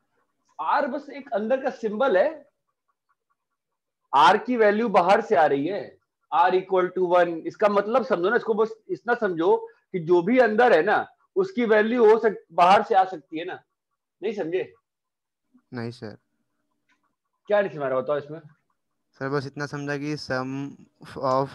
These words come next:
Speaker 2: one to n।
Speaker 1: इस, देखो, सुनो, सुनो, सुनो, सुनो, कैसा है, इसका मतलब होता है ऐड करना। किसको ऐड करना है? अंदर जो लिखा है उसको ऐड करना है।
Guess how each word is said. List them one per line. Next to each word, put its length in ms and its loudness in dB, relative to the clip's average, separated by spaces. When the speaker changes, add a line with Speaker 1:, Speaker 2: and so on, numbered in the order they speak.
Speaker 2:
one 380 -2
to 140 2
n। 140 2
Speaker 1:
इस, 240 -2
देखो, 360 2
सुनो, 140 -4
सुनो, 160 -8
सुनो, 140 -14
सुनो, 180 -6
कैसा 420 0
है, 340 -2
इसका 280 0
मतलब 300 0
होता 260 2
है 80 0
ऐड 320 0
करना। 360 -10
किसको 380 -2
ऐड 240 0
करना 320 -6
है? 280 -8
अंदर 360 2
जो 180 4
लिखा 340 0
है 240 6
उसको 480 -4
ऐड 260 -2
करना 300 -8
है। 240 -20